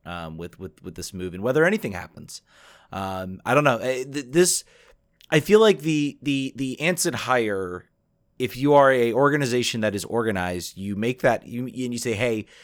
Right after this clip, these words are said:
you know, we believe he's changed. This is a, you know, we believe, or we believe in him." You have a press conference, you address the situation, but it's kinda like, "Oh, he's hired," and then you're like, "Hold on a minute, but there's this, this, and this,"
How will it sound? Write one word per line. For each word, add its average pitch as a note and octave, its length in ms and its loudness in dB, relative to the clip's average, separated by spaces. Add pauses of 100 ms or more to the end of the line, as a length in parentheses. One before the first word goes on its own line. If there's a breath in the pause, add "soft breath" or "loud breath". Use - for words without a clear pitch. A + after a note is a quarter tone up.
(240 loud breath)
you A#2 100 -6
know, G2+ 120 -2
we B2+ 160 0
believe C3 380 -2
he's A#2 320 -6
changed. A#2+ 760 -2
This A2 220 -4
is G2 160 -6
a, G2+ 240 -2
you G2+ 140 -6
know, F#2+ 140 -4
we G#2 140 -4
believe, A2 380 -4
or G#2 100 -4
we A2+ 200 -6
believe A#2 400 -2
in G#2+ 120 -2
him." F#2 380 -6 (440 soft breath)
You A2 100 -4
have A#2 180 0
a G#2+ 60 -2
press C#3+ 240 4
conference, C3 420 0
you G#2+ 80 -4
address A2 360 0
the A2 80 -10
situation, G2+ 640 -6
but G#2 120 -4
it's G#2 80 -4
kinda D3+ 140 2
like, D3 100 2
"Oh, F3+ 160 4
he's D3+ 140 -2
hired," C3+ 380 4
and A2+ 120 -2
then A2+ 120 -4
you're A2 140 -4
like, G2+ 160 -2
"Hold F3 180 2
on C3+ 140 4
a G#2+ 60 -4
minute, F#2 200 -8
but F#2+ 100 -16
there's G#2 200 -4
this, D3 200 0
this, C3 220 -4
and B2 100 -6
this," B2 340 0